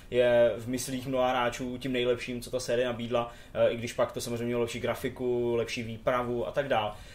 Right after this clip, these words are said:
Tak já prostě si vzpomínám na tu jedničku, zdaleka nejvíc, mě to vlastně ohromilo ve všech směrech, to znamená, eh, i to, že jsme vlastně, a to se podařilo Ubisoftu, až do úplného vydání, eh, v podstatě lidi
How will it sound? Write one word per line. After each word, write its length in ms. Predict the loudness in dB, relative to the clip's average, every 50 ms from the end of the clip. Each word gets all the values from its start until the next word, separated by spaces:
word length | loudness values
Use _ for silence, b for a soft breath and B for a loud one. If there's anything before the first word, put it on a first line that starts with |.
| B -2
Tak 280 | -2 -2 -2 -2 2
já 160 | 6 6 6 6
prostě 200 | 6 2 0 -4
si 60 | -4
vzpomínám 340 | -2 -2 0 0 0 0 0
na 60 | 0
tu 80 | -2
jedničku, 480 | -4 -6 -6 -6 -4 -2 -2 0 0 2
zdaleka 300 | 4 4 4 4 2 -2
nejvíc, 400 | -2 -4 -4 -4 -4 -6 -6 -6
mě 100 | -8 -6
to 80 | -2 0
vlastně 220 | 0 0 0 -4
ohromilo 440 | -6 -4 0 0 0 2 2 2 0
ve 100 | 0 0
všech 240 | -2 -4 -6 -6 -6
směrech, 400 | -6 -6 -4 -2 0 0 -2 -2
to 100 | -6 -6
znamená, 520 | -6 -4 -4 -2 -2 0 0 -2 B B B B B 0
eh, 180 | 2 4 4 2
i 100 | 2 2
to, 140 | 2 2
že 120 | 2 0 -2
jsme 160 | -4 -4 -2
vlastně, 520 | -2 -2 -4 -4 -4 -2 -2 -2 -2 -2 -2 -4
a 60 | -6
to 100 | -6 -6
se 100 | -6 -4
podařilo 440 | 0 4 4 4 4 4 2 0 -2
Ubisoftu, 560 | -2 -4 -6 -6 -6 -8 -10 -10 -12 -12 -12 B B B -8
až 140 | -8 -8 -2
do 140 | 0 0 0
úplného 460 | 0 -4 -4 -2 -2 0 0 0 2
vydání, 640 | 2 2 4 2 2 0 0 -4 -4 -6 -6 -6 -8
eh, 400 | -10 -10 -8 -8 -6 -6 -8 -8
v 60 | -10
podstatě 300 | -10 -10 -8 -4 -2 -2
lidi 360 | 0 0 -2 0 -2 -2 -2